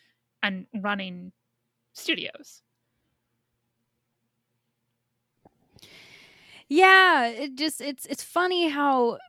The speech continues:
Speaker 2: people assume things. Like, I, uh, I hate going back to Gossip Girl, but there was an episode of
Speaker 1: <laughs>
Speaker 2: Gossip Girl
Speaker 1: Oh, I'm excited to hear
Speaker 2: where
Speaker 1: how this connects.
Speaker 2: where, uh,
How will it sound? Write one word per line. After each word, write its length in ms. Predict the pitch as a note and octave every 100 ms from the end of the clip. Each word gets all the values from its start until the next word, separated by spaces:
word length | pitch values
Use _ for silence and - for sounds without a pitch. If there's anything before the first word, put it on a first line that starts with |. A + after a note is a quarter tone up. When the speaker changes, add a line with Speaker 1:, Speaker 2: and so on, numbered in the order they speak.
| -
Speaker 2:
people 560 | C#4+ - B3 A3 G#3+ -
assume 880 | A3+ - - A#3+ A3+ G3+ F#3+ F#3+ G3 _ -
things. 460 | - - - -
Like, 180 | G#3 G3+ - -
I, 440 | A3+ A3 G3+ - -
uh, 120 | E3+ -
I 100 | G#3+
hate 200 | G#3 B3+
going 260 | A#3+ A#3 G#3+
back 360 | G3 F#3 _
to 360 | - - G3+ G3
Gossip 480 | F#3+ F#3+ - A3+ -
Girl, 380 | G3+ G3 F#3+ G3+ -
but 340 | - - - -
there 220 | G#3+ G3+
was 140 | G#3 G#3
an 80 |
episode 380 | G3+ G#3 - G3+
of 140 | G3 F#3+
Speaker 1:
<laughs> 0 |
Speaker 2:
Gossip 520 | F#3+ F#3+ G#3 A3+ F4+
Girl 340 | A3+ G3+ F#3+
Speaker 1:
Oh, 40 | G#3
I'm 240 | G#3 G#3+
excited 460 | G#3 G3+ G3+ G3+ G3
to 60 |
hear 180 | G3 G3
Speaker 2:
where 20 |
Speaker 1:
how 80 | F#3+
this 160 | G3 B3
connects. 440 | G#3 F#3 G3+ - - - - - - - -
Speaker 2:
where, 880 | A3 A3 A3 G#3+ G#3+ G#3+ G#3 G#3 G#3 - - _ _ _
uh, 280 | G#3+ G3+ G3+